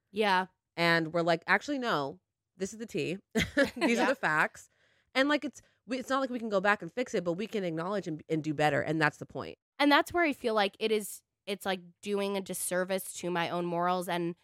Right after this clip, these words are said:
Speaker 1: and I, as a teenager, felt so conflicted about this 'cause for a long time I was just quiet.
Speaker 2: Yeah.
Speaker 1: And then when I did get educated,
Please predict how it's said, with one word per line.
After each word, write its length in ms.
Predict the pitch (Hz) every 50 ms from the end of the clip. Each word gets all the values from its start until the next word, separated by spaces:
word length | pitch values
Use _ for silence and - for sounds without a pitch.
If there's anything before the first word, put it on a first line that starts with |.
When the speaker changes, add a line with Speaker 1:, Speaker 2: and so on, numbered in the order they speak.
| _ _ _ _ _ _ _ _ _ _
Speaker 1:
and 340 | 208 196 185 180 175 180 175 -
I, 400 | - 190 185 185 180 175 175 175 -
as 120 | - 208 180
a 60 | 180
teenager, 500 | 180 - - 202 202 202 196 185 180 175
felt 200 | - 185 175 - -
so 140 | - 175
conflicted 480 | 180 - 180 165 - 185 175 - - 196
about 220 | 190 190 170 175
this 160 | - 170 170 -
'cause 160 | - 180 -
for 120 | - 180
a 60 | 175
long 180 | 175 180 185 208
time 160 | 202 214 190 180
I 60 | 165 165
was 240 | 165 160 160 165 -
just 220 | - 226 220 -
quiet. 460 | - - 254 254 277 302 339 359 - -
Speaker 2:
Yeah. 300 | 180 170 175 160 147 143 240
Speaker 1:
And 100 | 240 247
then 140 | 220 220 214
when 120 | 214 202
I 100 | 180 175
did 300 | 180 160 - 165 190 180
get 140 | - 214 - -
educated, 600 | 220 220 220 247 - - 277 285 285 320 330 285